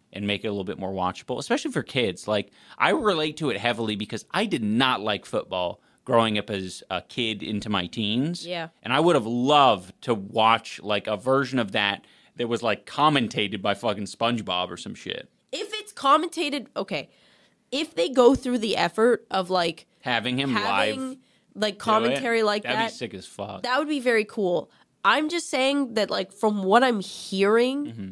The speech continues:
Speaker 2: and what I'm worried about is that it's, like, all the weird parents that are like, "My
Speaker 1: Mm-hmm.
Speaker 2: kids can't see women's asses."
Speaker 1: Yeah.
Speaker 2: They can't.
Speaker 1: Yeah.
Speaker 2: And they're watching the SpongeBob version,
Speaker 1: Well, we'll see.
Speaker 2: which is just
Speaker 1: I'll
Speaker 2: the
Speaker 1: play
Speaker 2: clean
Speaker 1: it at home.
Speaker 2: version.
Speaker 1: I don't
Speaker 2: Okay.
Speaker 1: think we're podcasting that day, so we'll fucking
Speaker 2: When is it? What day?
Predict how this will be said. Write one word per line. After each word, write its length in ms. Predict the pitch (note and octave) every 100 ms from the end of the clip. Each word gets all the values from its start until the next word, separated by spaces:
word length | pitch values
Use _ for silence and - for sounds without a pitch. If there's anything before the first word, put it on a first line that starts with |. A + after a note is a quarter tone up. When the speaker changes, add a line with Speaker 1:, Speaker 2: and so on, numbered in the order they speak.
| -
Speaker 2:
and 120 | G3+
what 100 | G#3+
I'm 180 | G#3 F#3
worried 340 | F3 G#3+ A#3
about 360 | G3 F3 E3+ E3
is 160 | - F3+
that 160 | F#3
it's, 160 | E3+ -
like, 140 | F#3 -
all 160 | F#3 F#3+
the 80 |
weird 340 | G3 F#3+ F#3+ F3
parents 380 | F#3 F3+ F#3 -
that 100 | F3+
are 100 | F3
like, 160 | E3+
"My 180 | G#3+ C#4+
Speaker 1:
Mm-hmm. 120 | F#2 E2+ -
Speaker 2:
kids 280 | - F#4+ -
can't 220 | - C4+
see 300 | - D#4 B3+ _
women's 460 | C#4 B3 G4 E4 D4 - D4+
asses." 520 | F4 - C#4+ F#3+ - -
Speaker 1:
Yeah. 240 | A#2+ G#2+ F2 -
Speaker 2:
They 100 | C4+
can't. 540 | - E4 F4 D4+ - -
Speaker 1:
Yeah. 220 | G#3 F#3 - -
Speaker 2:
And 240 | A3+ A3+
they're 140 | B3 A#3+
watching 680 | G3 G#3 A#3+ - A3+ A3 F#3
the 80 |
SpongeBob 680 | G3 - B3 B3+ B3 G#3 F3+
version, 360 | G3 F#3+ F3+ F#3
Speaker 1:
Well, 60 | G3
we'll 60 |
see. 340 | - C#4 C#4 D#3 -
Speaker 2:
which 200 | G#3 G#3+
is 100 | A3
just 180 | A3 -
Speaker 1:
I'll 80 | F3+
Speaker 2:
the 60 |
Speaker 1:
play 200 | G3+ G#3+ A3 E3+
Speaker 2:
clean 80 | G2+
Speaker 1:
it 40 |
at 60 | C3+
home. 220 | D#3+ E3+
Speaker 2:
version. 160 | B2 G#2 - -
Speaker 1:
I 120 | A#2
don't 120 | D3
Speaker 2:
Okay. 80 | D#3+
Speaker 1:
think 120 | E3+
we're 100 | E3
podcasting 680 | B2 C3+ C#3 - A#2+ A2 A#2
that 160 | G#2+ G2
day, 220 | G2+ A2+
so 220 | C3+ - G#2+
we'll 120 | A2+
fucking 500 | - B2 - A#2+ B2
Speaker 2:
When 160 | A#3
is 180 | A3 B3+
it? 160 | F#3 -
What 160 | - F#3
day? 240 | F3 G#3